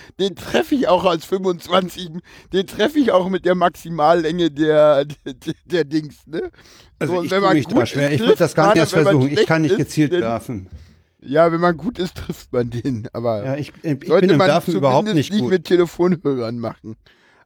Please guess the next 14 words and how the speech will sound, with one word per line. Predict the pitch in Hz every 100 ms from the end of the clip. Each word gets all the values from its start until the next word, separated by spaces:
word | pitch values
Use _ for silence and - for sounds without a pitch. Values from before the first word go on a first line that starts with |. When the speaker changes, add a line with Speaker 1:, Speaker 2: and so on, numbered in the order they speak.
| -
Speaker 1:
Aber, | 156 165
Speaker 2:
Das | 135 113
liegt | 147
bei | -
Speaker 1:
aber | 175
Speaker 2:
mir | 170
Speaker 1:
hey, | 175 208
Speaker 2:
wahrscheinlich | 143 139 131
daran, | 139 131 139
dass | 127
ich | 120 139
nur | 120
zweidimensional | - 131 127 123 120 110 120 110 107
gucke. | - 135 - 90